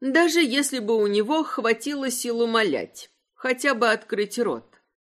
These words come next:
Она уже всё решила, а решений своих мать никогда не меняла. «Не беспокойся, Мэйни». Она гладила его щёки, и эта ласка была сродни прощанию.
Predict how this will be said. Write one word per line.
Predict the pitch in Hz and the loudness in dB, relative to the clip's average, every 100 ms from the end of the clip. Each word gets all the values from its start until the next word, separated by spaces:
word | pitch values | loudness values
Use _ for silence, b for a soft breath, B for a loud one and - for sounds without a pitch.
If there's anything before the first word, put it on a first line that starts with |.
| _ | _
Она | 277 330 359 | -2 4 6
уже | 349 269 269 254 | 6 2 0 -2
всё | - 277 262 | -4 0 2
решила, | 262 262 - 240 135 113 - _ _ - | 2 -2 -2 -2 -2 -4 -12 _ _ -4
а | 175 | 0
решений | 160 170 - 311 311 302 | 0 -2 -4 -4 -2 -4
своих | 285 262 269 269 254 b b b _ | -4 0 0 -2 -6 b b b _
мать | 226 269 277 - | -2 0 -2 -4
никогда | 247 240 240 214 185 214 | -4 -2 0 -2 0 0
не | 160 139 | 0 0
меняла. | 143 135 120 110 - - _ _ _ _ _ - | 0 -2 -4 -8 -12 -20 _ _ _ _ _ 2
«Не | 294 254 | 2 4
беспокойся, | 196 - 180 151 - 135 127 - 143 | 0 -2 -6 -8 -6 -6 -6 -6 -6
Мэйни». | 135 127 123 127 139 139 _ _ _ | -4 -4 -4 -6 -8 -12 _ _ _
Она | 247 285 302 | 0 2 0
гладила | 277 339 330 302 | 0 -2 -2 -2
его | 233 226 247 | -2 -2 -4
щёки, | - - 185 147 - 143 - _ | -4 -4 -2 -4 -6 -10 -10 _
и | 214 | 0
эта | 240 226 220 | 0 0 -2
ласка | 226 285 285 - 147 | -2 -2 -4 -8 -6
была | 135 190 262 | 0 2 2
сродни | 247 247 233 220 240 | 0 0 0 0 -4
прощанию. | 240 247 247 - 185 135 123 117 113 | -2 -2 -2 -4 -2 -2 -6 -10 -12